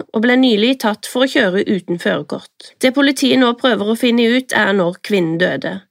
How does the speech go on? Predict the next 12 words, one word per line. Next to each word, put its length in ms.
og 80
når 240
hun 140
ble 180
partert. 680
Døde 240
hun 160
naturlig, 540
eller 240
ble 220
hun 180
drept? 460